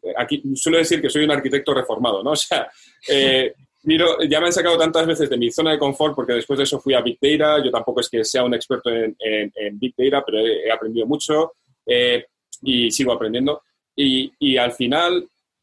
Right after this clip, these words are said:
lo veo como, como he dicho antes, no hay una, no, no hay nichos de conocimiento, es,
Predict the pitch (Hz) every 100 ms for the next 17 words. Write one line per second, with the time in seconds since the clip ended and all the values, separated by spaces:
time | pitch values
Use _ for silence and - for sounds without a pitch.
0 | _ 127 117 113 156 175 147 123 117 -
1 | _ - 117 131 147 165 156 151 - -
2 | 139 170 170 139 123 - - 135 135 -
3 | 135 147 165 165 185 - 113 117 113 104
4 | 113 104 92 104 131